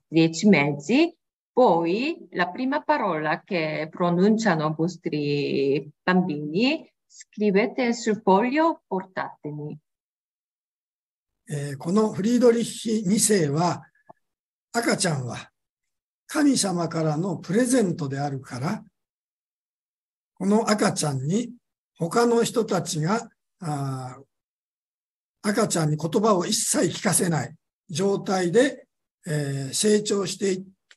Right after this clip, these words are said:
Speaker 2: いった時に、一番最初に赤ちゃんが喋る言葉は神の言葉に違いない。そう考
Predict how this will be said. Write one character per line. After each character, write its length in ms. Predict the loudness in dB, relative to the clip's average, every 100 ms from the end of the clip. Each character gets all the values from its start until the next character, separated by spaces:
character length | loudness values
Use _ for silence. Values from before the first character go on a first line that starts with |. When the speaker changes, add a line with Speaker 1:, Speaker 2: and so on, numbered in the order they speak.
| _ _
Speaker 2:
い 80 | -18
っ 40 |
た 200 | -10 -8
時 280 | -6 -6 -4
に、 280 | 0 0 -2 -8 _ _
一 240 | -10 -6 0
番 240 | 0 0
最 220 | 0 0
初 160 | 0 -2
に 100 | -2
赤 220 | -2 -6
ち 100 | -4
ゃ 80 | -4
ん 60 |
が 100 | -2
喋 300 | -4 -2 -2
る 80 | -2
言 280 | -2 -6 -6
葉 140 | -4
は 240 | -2 -2 -4 -14 _
神 340 | -4 2 4 4
の 140 | 0
言 260 | -2 -4 -2
葉 120 | -2
に 120 | -2
違 420 | -4 -4 0 0
い 80 | 0
な 160 | -2 -4
い。 120 | -8 _ _ _
そ 300 | -8 0 2
う 80 | 2
考 100 | 0